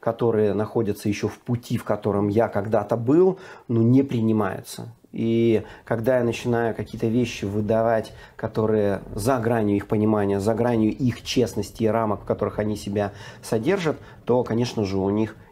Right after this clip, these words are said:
идет или агрессия, или отторжение того, что я даю. Но я, наверное, специально делаю таким образом, чтобы, э, люди узнавали, где у них больно, чтобы либо от этого отказаться им,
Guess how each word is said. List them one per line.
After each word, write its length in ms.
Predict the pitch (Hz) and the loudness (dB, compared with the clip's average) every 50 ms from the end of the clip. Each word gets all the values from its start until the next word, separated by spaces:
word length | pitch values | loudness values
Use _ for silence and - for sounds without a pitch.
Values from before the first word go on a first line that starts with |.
| - | -10
идет 560 | - 101 98 98 - 110 110 110 101 - - - - | -8 -6 -6 -6 -2 0 0 0 0 -2 -6 -4 0
или 200 | 127 123 117 117 | 2 4 4 4
агрессия, 600 | 113 107 98 104 110 131 147 143 - - - 104 | 4 2 2 0 2 2 2 0 -2 -4 -4 -2
или 180 | 101 101 104 104 | -2 0 0 0
отторжение 600 | 104 98 - - 113 101 104 - 123 123 120 104 | 0 -2 -2 -4 -4 -4 -2 0 0 0 0 0
того, 180 | - 104 104 107 | 0 0 -2 -2
что 160 | - - 107 | -2 -2 -2
я 80 | 101 98 | -2 0
даю. 380 | 98 95 92 95 101 104 - - - - - - _ - | 0 0 -2 -2 -4 -6 -8 -10 -16 -20 -20 -10 _ 0
Но 340 | 120 131 147 156 165 160 | 2 4 4 4 4 4
я, 200 | 139 113 127 135 | 2 2 2 2
наверное, 340 | 131 120 107 113 110 110 104 | 2 2 2 2 0 0 -4
специально 600 | - - - 98 - - 127 123 120 110 107 104 | -6 -8 -12 -14 -6 -2 0 2 2 2 2 2
делаю 300 | 95 95 107 104 104 95 | 2 2 2 2 2 2
таким 240 | - 107 - 131 135 | 0 -2 -2 0 0
образом, 340 | 143 131 127 110 104 104 101 | 0 0 0 0 -2 -2 -4
чтобы, 520 | - - - 107 98 98 101 101 98 95 - - - - - - _ - | -6 -6 -4 -4 -2 0 2 0 0 -2 -4 -12 -20 -20 -20 -20 _ -14
э, 240 | - - - - - - | -10 -10 -8 -8 -6 -2
люди 440 | 110 107 127 135 113 101 110 113 - - | 2 4 4 4 4 2 0 -2 0 0
узнавали, 760 | 123 113 101 107 113 113 110 107 104 120 139 151 151 139 127 | -2 -2 0 0 0 0 0 0 0 0 0 0 2 2 0
где 480 | 110 101 98 104 98 110 131 139 131 113 | 0 -2 -4 -4 0 2 4 4 6 4
у 120 | 107 104 | 4 2
них 240 | 104 104 98 92 101 | 2 0 0 -2 -2
больно, 520 | 107 117 113 131 151 160 147 135 113 101 - - - - - | 0 0 2 2 2 2 2 2 0 0 -4 -10 -20 -20 -20
чтобы 340 | - - - - 113 107 113 | -18 -8 -4 0 2 4 4
либо 460 | 117 120 131 135 127 117 98 - 98 | 6 6 6 6 4 4 2 2 0
от 240 | 95 - - 104 - | 0 -2 -4 -4 -4
этого 220 | 113 - - 104 107 | -4 -4 -2 -2 -4
отказаться 580 | - - 120 120 120 - - - - - - - - | -4 -4 -4 -4 -2 -2 -4 -4 -6 -8 -12 -8 -4
им, 260 | 139 139 143 135 135 | 0 2 4 4 2